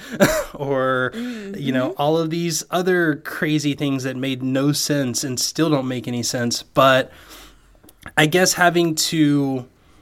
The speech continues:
Speaker 1: having to still be an effective parent and an effective human being while having certain limitations put on me,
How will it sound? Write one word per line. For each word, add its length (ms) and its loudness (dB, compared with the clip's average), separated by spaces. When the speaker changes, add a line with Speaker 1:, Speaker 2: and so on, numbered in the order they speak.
Speaker 1:
having 380 2
to 200 -2
still 580 2
be 200 2
an 80 4
effective 540 -2
parent 440 -2
and 100 -2
an 120 -2
effective 560 -4
human 380 2
being 500 -2
while 240 0
having 560 0
certain 420 -2
limitations 680 -2
put 240 0
on 340 2
me, 320 -2